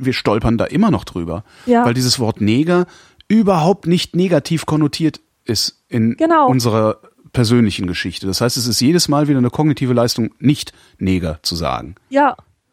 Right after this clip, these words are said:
Speaker 2: Und Christel hängt ja sehr an diesem farbigen Freund.
Speaker 1: Genau.
Speaker 2: Die
Speaker 1: Und
Speaker 2: verteidigt ihn sogar gegen sämtliche Anfeindungen von, von der
Speaker 1: Ja.
Speaker 2: Umwelt und setzt sich für ihn ein. Und es wäre, glaub ich, absurd, ihr Rassismus zu unterwerf-,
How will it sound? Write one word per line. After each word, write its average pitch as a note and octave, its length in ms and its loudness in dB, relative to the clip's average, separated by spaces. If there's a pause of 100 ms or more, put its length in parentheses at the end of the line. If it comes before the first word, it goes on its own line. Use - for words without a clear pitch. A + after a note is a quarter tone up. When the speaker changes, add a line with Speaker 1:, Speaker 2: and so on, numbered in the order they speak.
(240)
Speaker 2:
Und - 240 0
Christel D#4 640 -2 (260)
hängt - 440 -4
ja B3+ 160 2
sehr A3 540 2 (100)
an A#3+ 160 -4
diesem A#3 480 0
farbigen A3 720 0
Freund. G3+ 640 -2
Speaker 1:
Genau. D3 220 -2
Speaker 2:
Die C4 320 0
Speaker 1:
Und - 60 -
Speaker 2:
verteidigt E4 760 0
ihn E4+ 180 -2
sogar C#4+ 420 2 (260)
gegen C#4+ 500 -2 (100)
sämtliche D#4+ 540 0
Anfeindungen A#3+ 680 0
von, A3 340 -2
von A#3+ 180 -2
der A#3+ 120 4
Speaker 1:
Ja. - 40 2
Speaker 2:
Umwelt D4+ 460 2
und A#3 260 0
setzt C#4 300 0
sich D#4 200 -2
für D#4+ 120 0
ihn D4+ 140 2
ein. E4 280 2
Und A3 160 -2
es - 300 -4
wäre, C4+ 220 2
glaub C4+ 160 2
ich, - 180 -4
absurd, B3 580 0 (380)
ihr B3+ 460 4
Rassismus A3 680 -4
zu - 120 -8
unterwerf-, G3 520 0